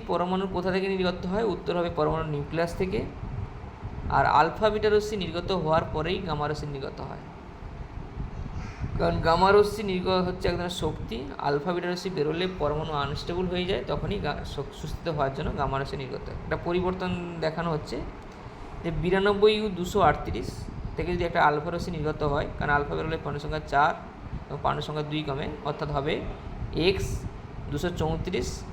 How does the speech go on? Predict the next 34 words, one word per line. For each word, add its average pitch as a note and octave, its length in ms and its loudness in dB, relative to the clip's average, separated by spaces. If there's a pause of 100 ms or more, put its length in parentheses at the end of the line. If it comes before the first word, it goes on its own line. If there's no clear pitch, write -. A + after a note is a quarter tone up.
(140)
বাই D3 120 4 (120)
নব্বই। C#3 320 2 (800)
এটা E3+ 120 2 (100)
বিটা F#3 280 6
বেরোলে G3+ 320 8
পারমাণবিক E3 260 2
সংখ্যা F3 220 2
এক E3+ 140 -2
বৃদ্ধি D3 320 -2
পায়, F#3 160 4 (540)
হয়ে D#3+ 240 4
যাবে E3+ 180 2 (300)
একানব্বই E3 560 0
পারমাণবিক D#3+ 280 0
সংখ্যা, F3 260 0 (380)
ওয়াই D3+ 180 6 (120)
দুশো D3+ 240 -4
চৌত্রিশ, C3 360 -2
ভর C#3 140 2
সংখ্যা D3 180 -2
কোনো D3 140 -2
পরিবর্তন C3+ 380 -2
হয়নি। C#3+ 260 0 (840)
আর A#3+ 140 8
একটা - 180 2
বিটা G#3+ 200 4
কণা G#3 180 4
যদি A3 180 2
নির্গত F3 280 0 (100)
হয়, D#3 180 2 (160)
হবে D3+ 200 2 (580)
পারমাণবিক C#3+ 260 0
সংখ্যা D3+ 180 -2
হবে D3 120 0